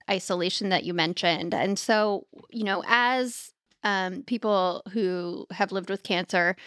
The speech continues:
what is helpful? What can people do if they want to support someone in their life that,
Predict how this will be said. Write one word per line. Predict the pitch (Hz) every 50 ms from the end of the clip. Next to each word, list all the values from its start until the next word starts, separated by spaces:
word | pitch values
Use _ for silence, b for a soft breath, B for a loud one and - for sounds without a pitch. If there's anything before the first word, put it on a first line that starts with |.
| B B B B B _ _ _ _ _ _ _ _
what | 269 262 294 370 415 339 - 320
is | 349 359 320 -
helpful? | - 185 180 - - 202 175 170
What | 190 262 285 -
can | - 262 262 269 262 254
people | 240 233 - 202 196
do | 214 196 196 185 185 180 180 180 -
if | 202 175 -
they | - 196 185
want | 180 180 180 175 - -
to | - - - 190 185 175 175 170 165 170 175 b b b b b b
support | - - 240 - - 330 - -
someone | - 226 202 202 202 175
in | 180
their | 185 165 165
life | 170 165 156 - -
that, | 175 165 -